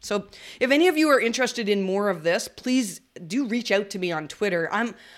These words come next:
I think I'm eventually gonna create some sort of a Google Doc or maybe a website to share everything I've learned on this, 'cause just after a few weeks on a low histamine diet, my pain issues are almost completely gone.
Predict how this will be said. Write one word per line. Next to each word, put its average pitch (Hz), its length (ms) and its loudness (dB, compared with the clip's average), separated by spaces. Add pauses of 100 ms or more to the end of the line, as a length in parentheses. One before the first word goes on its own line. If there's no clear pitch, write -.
(100)
I 233 100 0
think 330 120 2
I'm 349 220 0
eventually 247 400 -2
gonna 220 220 0
create 208 380 0
some 208 200 -6
sort 202 180 0
of 180 80 -2
a 180 60 -2
Google 190 400 -2
Doc 180 440 0
or 180 140 -4
maybe 185 260 -2
a 175 80 0
website 175 580 -4
to 185 80 -6
share 190 280 0
everything 185 380 -2
I've 156 140 -4
learned 196 280 -2
on 170 200 -4
this, 170 280 -4
'cause 196 260 -2 (520)
just 254 200 -2
after 262 300 4
a 233 60 4
few 240 240 -2
weeks 220 260 -4
on 202 160 2
a 185 60 0
low 185 240 4
histamine 196 500 -2
diet, 165 340 0
my 185 200 -4
pain 214 400 -6
issues 254 500 -6
are 185 140 -4
almost 196 360 -6
completely 208 600 -8
gone. 156 400 -6